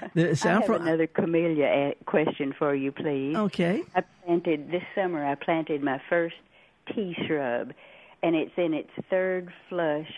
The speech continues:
Speaker 1: of blooms, and it's so beautiful, and I'm gonna go and buy two more this afternoon.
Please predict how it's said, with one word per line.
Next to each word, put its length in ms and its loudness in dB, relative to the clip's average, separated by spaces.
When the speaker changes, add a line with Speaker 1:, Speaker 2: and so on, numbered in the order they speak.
Speaker 1:
of 200 -16
blooms, 540 0
and 120 -2
it's 260 -8
so 160 0
beautiful, 680 -4
and 140 -2
I'm 100 -2
gonna 220 0
go 320 0
and 140 -6
buy 240 -2
two 120 -4
more 320 -4
this 200 -8
afternoon. 840 -2